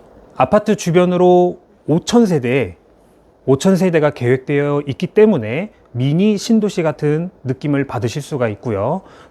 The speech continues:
또 주변에 삼성 에스디아이나 현대자동차, 여러 대기업들이 많이 있기 때문에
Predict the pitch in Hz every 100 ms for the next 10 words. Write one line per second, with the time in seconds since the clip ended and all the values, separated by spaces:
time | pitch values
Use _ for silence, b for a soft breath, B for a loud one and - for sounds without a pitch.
0 | - 185 156 220 - _ - 131 135 131
1 | 196 - _ _ - - 240 233 214 127
2 | - 135 127 110 107 165 214 b b -
3 | 214 226 208 175 131 113 113 98 - b
4 | b b _ _ _ _ - 120 170 220
5 | 135 127 151 151 147 139 151 120 104 120
6 | 139 110 135 - 175 139 160 160 92